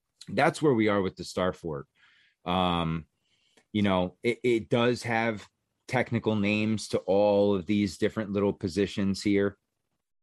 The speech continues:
Um, each one does serve a purpose in, in as a defensive battery, so to speak. But if you, you look at it also, and you look at the shapes,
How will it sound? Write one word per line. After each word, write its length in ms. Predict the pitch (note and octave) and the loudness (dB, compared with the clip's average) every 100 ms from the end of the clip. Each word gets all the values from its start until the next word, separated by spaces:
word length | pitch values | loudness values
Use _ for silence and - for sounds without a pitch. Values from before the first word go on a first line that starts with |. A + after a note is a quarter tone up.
| _ - | _ -6
Um, 380 | E2+ E2 D#2+ D#2+ | -2 -2 -2 -2
each 280 | A2+ G#2 - | -2 -2 -2
one 440 | G2+ G2+ G#2 G#2 G2 | 0 2 2 0 -2
does 320 | G#2 G2+ G2 - | 0 0 -2 -2
serve 340 | G#2+ G2+ F#2 | 0 2 2
a 80 | G2+ | -2
purpose 680 | - G2+ - A2 - - - _ | 0 -2 0 -2 -4 -12 -16 _
in, 320 | F#2+ G2 F#2+ | -2 0 0
in 440 | F#2+ G2 G2 F#2 - _ _ _ _ - | 0 0 0 0 -4 _ _ _ _ -6
as 280 | G2+ G2+ - _ | -4 -4 -8 _
a 100 | G#2 | -4
defensive 640 | F2+ G2 - G#2+ G2+ G#2 F2 | -2 -4 -2 -4 -2 -4 -2
battery, 640 | G2 G2 F#2 F#2+ G2+ G#2 _ _ | -2 -2 -2 -2 0 -2 _ _
so 200 | - G2+ | -4 -2
to 60 | |
speak. 500 | F2 - G#2 G#2+ G#2 - - - - _ - | -2 -2 0 0 -2 -14 -20 -20 -20 _ -6
But 200 | G2 A#2 | 0 0
if 220 | A#2 A2+ | -2 -4
you, 160 | A2 - | -6 -4
you 260 | A#2 A2+ | -4 0
look 220 | G#2 D3 D#3 | 0 0 0
at 80 | |
it 180 | A2+ G#2 | -2 -2
also, 640 | G#2+ A#2+ - A#2 F#2+ F2 - | 0 0 -2 -2 -2 -2 -2
and 120 | G2 | -2
you 140 | G2+ | 0
look 260 | G#2 G#2 G2+ | 0 0 -2
at 100 | A2+ | -6
the 60 | - | -8
shapes, 640 | - A#2+ G2 - - | -2 0 0 -2 -10